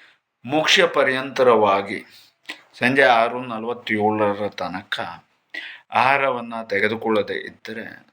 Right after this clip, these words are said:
ತುಂಬಾನೇ ಒಳ್ಳೆಯದು. ಆರೋಗ್ಯಹೀನರು, ಬಾಲರು, ವೃದ್ಧರು,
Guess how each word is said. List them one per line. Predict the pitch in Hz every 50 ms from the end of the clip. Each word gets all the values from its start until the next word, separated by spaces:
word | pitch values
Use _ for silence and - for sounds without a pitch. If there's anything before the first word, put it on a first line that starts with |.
| _ _
ತುಂಬಾನೇ | - 113 117 123 123 120 113 107 104
ಒಳ್ಳೆಯದು. | 101 - - 101 92 - - - - - - - _ _ _ _ _ _ - - - - - - - - _
ಆರೋಗ್ಯಹೀನರು, | - 120 131 143 143 160 165 165 165 160 165 160 - - 123 117 117 113 107 104 104 104 107 110 113 - _ _ _ - - - - - - _ _ _ 123 123 123 113
ಬಾಲರು, | 123 123 123 131 139 147 139 127 117 110 107 101 104 101 - _ _ _ _ _ _ -
ವೃದ್ಧರು, | 113 110 113 120 123 123 120 113 110 135 123 113 104 98 98 98 -